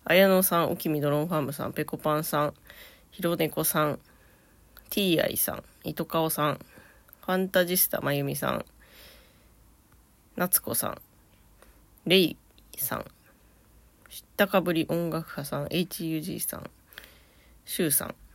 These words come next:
山下さん、成田さん、どこですかね。はい。はい、コメントありがとうございます。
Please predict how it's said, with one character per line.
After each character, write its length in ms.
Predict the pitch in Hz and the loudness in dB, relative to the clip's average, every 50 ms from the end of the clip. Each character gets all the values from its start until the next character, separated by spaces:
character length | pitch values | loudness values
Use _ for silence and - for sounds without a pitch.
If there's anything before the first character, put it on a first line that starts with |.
| - - - - - - | -20 -20 -20 -20 -10 -6
山 240 | - 151 147 143 | -4 -4 -4 -4
下 220 | 143 - - 147 143 | -4 -4 -4 -4 -4
さ 180 | - 165 170 | -4 -2 -2
ん、 100 | 185 - - _ - - - - - - - - _ _ - - - - _ | -2 -2 -4 _ -20 -20 -20 -20 -20 -20 -20 -20 _ _ -20 -20 -20 -16 _
成 220 | - 156 151 147 143 | -6 -4 -4 -4 -4
田 140 | - 139 | -6 -6
さ 180 | 143 - 156 165 | -4 -2 -2 -4
ん、 120 | - - - - - - - - - - - - - - - - - _ - - - _ _ _ _ - _ _ _ _ _ _ _ _ _ _ _ _ _ - _ _ - - | -4 -6 -10 -18 -20 -20 -20 -20 -20 -20 -20 -20 -20 -20 -20 -20 -20 _ -20 -20 -20 _ _ _ _ -20 _ _ _ _ _ _ _ _ _ _ _ _ _ -20 _ _ -14 -12
ど 100 | 151 143 | -8 -6
こ 60 | 143 | -4
で 80 | - | -4
す 80 | - - | -4 -4
か 60 | - | -2
ね。 260 | - - 170 180 - - - | 0 0 0 0 -2 -8 -4
は 180 | - - 190 180 | 4 6 6 6
い。 100 | - - - - - _ _ _ _ _ - - - - _ _ - - - - - - - - - - - - - - - _ _ _ _ _ _ _ _ _ - - - - _ - - - - _ - - | 6 2 -4 -16 -20 _ _ _ _ _ -20 -20 -20 -20 _ _ -20 -20 -20 -20 -20 -20 -20 -20 -20 -20 -20 -20 -20 -20 -20 _ _ _ _ _ _ _ _ _ -20 -20 -20 -20 _ -20 -20 -20 -20 _ -20 -20
は 260 | - - 170 180 196 | -6 0 2 2 2
い、 100 | - - | 2 0
コ 80 | 165 | -2
メ 80 | 165 170 | -2 -2
ン 80 | 170 160 | 0 2
ト 160 | 170 165 - | 2 2 4
あ 60 | - | 4
り 100 | 175 185 | 2 2
が 80 | 190 190 | 0 0
と 80 | 180 | 0
う 40 | 175 | -2
ご 40 | 170 | -2
ざ 120 | 165 165 | -2 -2
い 60 | 160 | -2
ま 240 | 160 165 165 165 185 | 0 0 0 0 0
す。 240 | - - - - | -2 -4 -4 -6